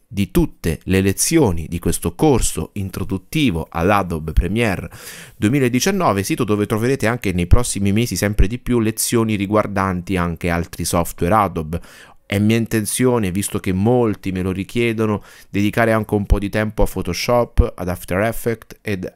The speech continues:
ad Adobe Audition per gestire l'audio. Chiaramente prima cerchiamo di chiudere questo corso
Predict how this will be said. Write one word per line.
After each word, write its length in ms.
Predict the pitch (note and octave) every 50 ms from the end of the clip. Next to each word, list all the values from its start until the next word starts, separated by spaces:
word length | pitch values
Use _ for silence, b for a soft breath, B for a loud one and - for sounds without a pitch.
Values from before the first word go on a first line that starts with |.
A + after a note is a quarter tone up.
| _
ad 200 | - F#2+ G2 F2+
Adobe 480 | G#2+ G#2 G2 F#2+ G#2+ G2+ G2 G2 G2+ - -
Audition 680 | F#2+ F#2+ F#2+ F#2+ A2+ B2 B2 - - - G#2+ G#2 G2+ -
per 140 | - -
gestire 480 | G2 G2+ F#2+ F#2 - - G2+ F#2+ F#2+ F#2+
l'audio. 400 | F2 D#2+ D2+ D2+ D#2 D#2 D#2 C#2 -
Chiaramente 480 | - - G#2+ A2+ A#2+ B2 A2 - - -
prima 260 | - - B2 A#2 G#2
cerchiamo 400 | G#2 A2 G2+ - - A2+ A2+ G#2+
di 140 | G2 G2+ -
chiudere 480 | - - - E3 D3 A2+ A#2 A2+ A2+
questo 340 | - - B2+ - - - A2
corso 540 | G#2+ - B2 B2 A#2 A#2 - - A#2 G#2+ B